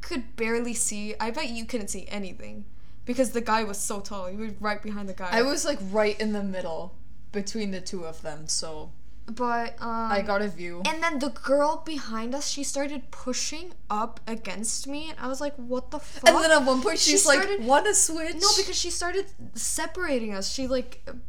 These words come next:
Speaker 1: in-, inserted herself in the middle of both of us, and then she was like, "Wanna switch?" Which was good.
Speaker 2: Yeah.
Speaker 1: Because at the end,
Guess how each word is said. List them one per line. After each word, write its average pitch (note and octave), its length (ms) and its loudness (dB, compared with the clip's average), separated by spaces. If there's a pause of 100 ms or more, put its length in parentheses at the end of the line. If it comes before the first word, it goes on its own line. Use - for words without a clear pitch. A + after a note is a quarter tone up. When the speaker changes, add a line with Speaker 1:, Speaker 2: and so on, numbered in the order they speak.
(380)
Speaker 1:
in-, C4+ 300 -2
inserted D4 640 2
herself B3+ 360 2
in A#3+ 60 -2
the A#3 80 -2
middle C4+ 240 2
of A3 160 -2
both A3 200 -4
of G3 140 -4
us, G3 240 -2
and A#3+ 160 -2
then A#3 320 -2 (240)
she A#3 160 -4
was B3+ 120 -2
like, C4+ 140 0
"Wanna F4 380 0
switch?" F4 720 -2 (380)
Which C#4 480 0
was A#3 220 -2
good. F3+ 240 -4 (220)
Speaker 2:
Yeah. G#3+ 200 4
Speaker 1:
Because G3+ 180 0
at G#3+ 200 -4
the A3+ 100 -2
end, A3+ 200 -2